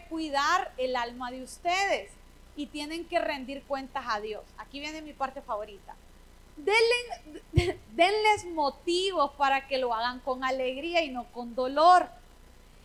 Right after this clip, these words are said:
Esto último ciertamente no los beneficiará a ustedes. Miren, yo cuando leí este versículo, de verdad me sentí identificada, porque hay gente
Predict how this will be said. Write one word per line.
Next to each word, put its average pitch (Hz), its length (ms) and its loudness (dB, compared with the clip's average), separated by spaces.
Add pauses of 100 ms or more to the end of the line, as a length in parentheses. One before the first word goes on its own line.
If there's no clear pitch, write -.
(360)
Esto 339 600 6
último 330 680 2
ciertamente 277 1040 -2
no 254 200 -6
los 262 200 -2
beneficiará 254 920 -2
a 226 260 -4
ustedes. 320 720 0 (840)
Miren, 339 460 2 (300)
yo 311 160 -2
cuando 403 400 0
leí 302 300 0
este 370 260 -8
versículo, 349 720 -2
de 277 160 -6
verdad 247 260 -6
me 285 140 -14
sentí 269 300 -12
identificada, 285 800 -8 (540)
porque 320 380 0
hay 359 180 2
gente 370 880 -6